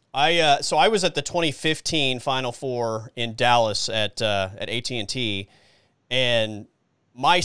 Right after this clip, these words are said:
my actual media seat was, I mean, you guys have been up there for, for Big Twelve championship games and, and everything else. It was up in that area. So,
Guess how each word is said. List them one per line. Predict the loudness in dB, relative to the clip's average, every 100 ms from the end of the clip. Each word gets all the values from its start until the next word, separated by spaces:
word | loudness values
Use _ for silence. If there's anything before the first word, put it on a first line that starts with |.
| 0
my | 0 2
actual | 0 0 -2 -2 0 0
media | 0 0 0 0
seat | -2 -2 -4 -6
was, | -2 0 0 -2 -6 -6 -8 _ _ -8
I | -4
mean, | -4
you | -2
guys | 0 0
have | 0
been | -2
up | -4
there | -2 -6
for, | -4 -6 -8 -8
for | -10
Big | -8 -8
Twelve | -8 -6
championship | -4 -4 -6 -10 -4
games | -2 -2 -6
and, | -10 -10
and | -8
everything | -8 -6 -4
else. | -4
It | -6
was | -2
up | 0 0
in | -2
that | -2 -2
area. | -8 -8 -10 -12 _ _ _ _ _ -10
So, | 2 6 6 4